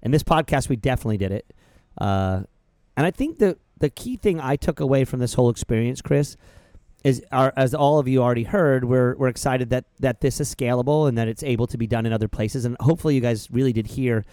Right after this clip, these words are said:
how it can be super impactful for people who can't get to, either don't have good training groups in their area, or who, even if they do have good training groups in their area,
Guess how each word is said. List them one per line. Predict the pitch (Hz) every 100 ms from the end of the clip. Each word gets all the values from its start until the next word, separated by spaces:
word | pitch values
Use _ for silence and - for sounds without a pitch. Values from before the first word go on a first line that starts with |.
| - - _ _ _
how | 143 139 127 120 113 - _ -
it | 143 -
can | 170 175
be | 160
super | 143 - 180 175 151
impactful | 131 160 175 - 131
for | 131
people | - 123 127
who | 123
can't | 131 - 151 -
get | 139 -
to, | - 117 117 _ _
either | - 139
don't | 110 143 165
have | 156 151 147 - - _ _ _ _
good | - 156
training | - 143 143
groups | 151 -
in | 127
their | 120
area, | 117 131 175 196 _ _ _ _ _ _ _ _ _ -
or | - 139 139
who, | 123 143 139 135
even | 156 151
if | 143
they | 147
do | 123 196
have | 240 185
good | 135
training | - 120 113
groups | 107 -
in | 104
their | 104
area, | 107 120 143